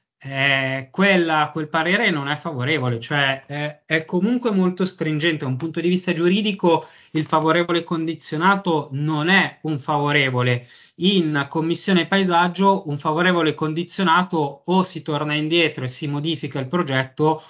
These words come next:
oppure non si può andare avanti. Faccio un esempio, no? Quindi io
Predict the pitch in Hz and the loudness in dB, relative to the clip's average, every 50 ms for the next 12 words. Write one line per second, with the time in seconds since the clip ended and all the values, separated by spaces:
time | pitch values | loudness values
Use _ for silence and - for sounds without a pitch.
0 | _ _ _ - 127 123 - 143 156 175 151 135 127 - 123 113 - 160 156 147 | _ _ _ -10 -10 -6 -2 0 2 2 2 2 0 -4 -6 -4 0 0 0 2
1 | 135 131 131 127 131 127 123 120 123 123 - 127 123 - - 139 131 - - 131 | 0 0 0 2 2 2 2 0 -2 -4 -6 -10 -10 -6 -6 -6 -6 -6 -6 -2
2 | 127 131 120 123 131 123 123 117 117 113 113 117 113 120 120 131 139 - - - | -2 0 0 2 4 4 4 2 0 -2 -4 -4 -2 0 0 0 0 -2 -8 -16
3 | - - - - - _ - 160 160 151 147 143 143 131 131 131 - - _ - | -14 -14 -14 -14 -16 _ 0 2 2 4 4 2 2 0 0 -4 -14 -20 _ -20
4 | _ _ - 151 160 160 | _ _ 0 2 2 2